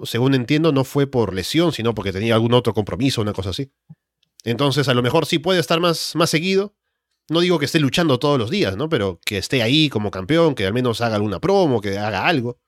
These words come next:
Y si Joe puede estar y está a este nivel, para los combates que puede dar, creo que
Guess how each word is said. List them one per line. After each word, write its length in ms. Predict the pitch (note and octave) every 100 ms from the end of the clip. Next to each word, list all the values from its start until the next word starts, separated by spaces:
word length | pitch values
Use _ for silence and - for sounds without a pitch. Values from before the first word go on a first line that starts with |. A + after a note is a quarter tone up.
| _ _ _ _ _ _ _ _ _ -
Y 300 | A2+ G#2+ G2+ G2
si 300 | - C3 B2
Joe 160 | D#3+ D#3+
puede 200 | E3 D#3
estar 420 | - F#3 F#3+ -
y 140 | A2+
está 240 | G#2+ - D3
a 40 |
este 180 | C3+ C#3
nivel, 400 | C3 C#3 E3 G3+ _ _ _
para 160 | B2
los 140 | A#2+ A2+
combates 320 | A#2+ C#3 C#3
que 80 | B2
puede 240 | D3 C#3+
dar, 220 | C#3+ D#3+
creo 260 | C3+ A#2 A2
que 300 | G#2+ F2